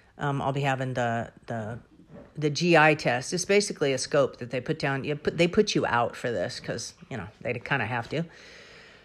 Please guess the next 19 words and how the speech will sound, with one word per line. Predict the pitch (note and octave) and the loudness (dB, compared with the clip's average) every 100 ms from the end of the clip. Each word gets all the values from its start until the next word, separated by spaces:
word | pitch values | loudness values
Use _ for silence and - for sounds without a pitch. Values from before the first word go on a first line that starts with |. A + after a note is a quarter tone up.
| - | -2
So | - C4+ | 10 12
you | C4+ C#4 | 12 12
get | D4 D#4 | 8 10
put | E4 | 12
out | C#4+ A3+ B3 - | 12 12 12 8
for, | - A#3 A#3 A#3 A#3 A3 - C4 | 6 10 12 12 10 6 2 0
and | B3 | 4
it's | B3 A#3+ | 4 2
a | |
total | A#3 B3 B3 A#3+ | 6 8 10 10
of | |
about | G#3+ G3+ G#3 | 10 10 10
a | G3 F#3 F3+ | 10 10 8
half | G3+ A3 | 6 6
an | |
hour | G#3+ A3+ A#3 A3+ - _ - | 8 8 6 2 -14 _ 0
of | F#3 F#3 | 2 6
a | F3+ F3+ F3 - | 6 4 2 -2
process. | - A3+ A#3+ C#4 C#4+ | 2 4 4 2 0